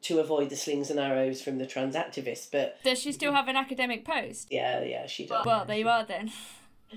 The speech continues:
Speaker 1: I, I think there I am. And, you know, it, uh, it's, it's deeply, deeply depressing. And, you know, I have this phrase that goes around in my head. You know, my, my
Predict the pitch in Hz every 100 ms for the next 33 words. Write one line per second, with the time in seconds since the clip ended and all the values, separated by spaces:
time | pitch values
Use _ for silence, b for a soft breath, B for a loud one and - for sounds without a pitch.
0 | - 190 196 208 208 208 180 165 139 131
1 | 123 120 120 131 - 185 190 190 185 -
2 | - 208 196 196 202 - - 185 202 -
3 | 233 214 220 - 233 214 - 196 190 175
4 | 175 170 - 160 - 139 143 151 B B
5 | B B 165 165 139 180 190 - 170 -
6 | 170 165 147 160 151 156 151 156 147 147
7 | 143 160 143 - b b b 165 160 151
8 | 151 151 - - 156 147 147